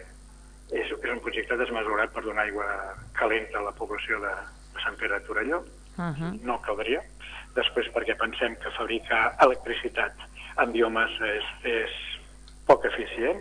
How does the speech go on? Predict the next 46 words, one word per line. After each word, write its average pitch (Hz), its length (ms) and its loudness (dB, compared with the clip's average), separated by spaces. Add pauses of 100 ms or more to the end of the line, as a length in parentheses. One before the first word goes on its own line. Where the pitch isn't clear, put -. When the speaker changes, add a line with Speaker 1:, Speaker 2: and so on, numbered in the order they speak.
Speaker 1:
és, - 160 -8
només 131 260 0
s'aprofitarà 117 480 2
el 110 80 4
vint-i-sis 113 420 -4
per - 160 -4
cent 113 160 2
de 110 80 0
l'energia. 107 460 -2 (640)
A, 120 120 8
eh, 110 500 0 (120)
amb 127 180 8
això 131 280 8 (160)
es - 120 0
pro-, 127 240 4 (120)
es - 160 -4
produirà 123 420 10
electricitat 123 680 2
i 131 140 -2
això 135 180 2
sí 131 220 2
que 127 100 4
és - 60 -4
cert 127 180 2
que - 80 -12
donarà 120 300 4
unes 117 220 -4
primes, 120 420 0
que 117 160 -8
donarà 113 320 8 (380)
beneficis 117 600 2
a, 110 200 2
a 127 180 6
una 120 160 0
empresa 113 320 2
privada. 110 480 0 (640)
Però - 180 6
que 131 80 8
això - 160 4
es - 100 -2
fa 135 200 12
amb 123 200 6
un, 123 160 4 (240)
amb 127 220 0
un 123 200 -2
solar 120 360 8